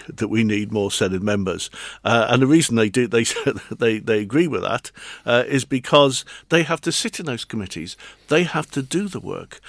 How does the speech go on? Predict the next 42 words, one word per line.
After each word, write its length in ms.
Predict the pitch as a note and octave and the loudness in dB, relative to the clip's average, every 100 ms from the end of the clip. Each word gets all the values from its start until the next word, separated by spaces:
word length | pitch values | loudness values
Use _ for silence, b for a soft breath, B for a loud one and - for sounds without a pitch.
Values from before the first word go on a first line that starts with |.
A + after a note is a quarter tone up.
| B B | B B
You 140 | A#2 | 0
know, 140 | A#2+ A#2 | 0 0
they 240 | C#3+ E3 | 2 2
are 80 | D3 | 2
the 80 | C#3+ | 2
ones 160 | C#3 | 0
who 80 | D3 | 0
have 160 | D#3+ D#3 | -4 -4
to 80 | |
get 160 | C#3 B2 | -2 0
up 100 | A2 | 0
at 80 | G2 | -2
six 300 | - - - | -4 -4 -4
in 40 | |
the 80 | B2 | 0
morning 320 | C3 C3 A2+ | 2 2 0
to 100 | A2 | -2
actually 220 | G#2+ - A#2 | -4 -2 -4
read 240 | B2 A#2+ | -4 -4
the 60 | A2+ | -4
papers 440 | - B2+ A#2 A2 | 0 0 -2 -6
for 100 | B2 | -4
a 60 | A#2 | 0
nine 260 | A#2+ B2 | 0 0
o'clock 320 | A2+ - F#2+ | -2 -4 -6
committee, 500 | - A#2+ C3+ - A2 - B B | -4 -2 -2 -2 -8 -8 B B
sit 300 | - D#3+ - | -4 -4 2
there 180 | C3 | 2
all 240 | B2 C3+ A#2+ | 6 6 4
through 240 | - B2+ | 0 -2
the 120 | A#2 | -2
day, 260 | A2+ B2 A2+ | 2 2 2
then 180 | A#2+ B2 | 0 0
go 160 | B2 | 0
into 160 | A#2 B2 | 0 -4
a 60 | - | -4
parliamentary 640 | C#3 B2+ A#2 A#2 A2 A#2+ | 0 0 0 -4 -4 -6
session, 400 | - A#2+ - A2+ | -4 -4 -4 -4
then 160 | A#2+ A#2 | -2 -2
have 160 | A#2 | -4
et 80 | A#2 | -6
cetera. 360 | - - - | -6 -6 -6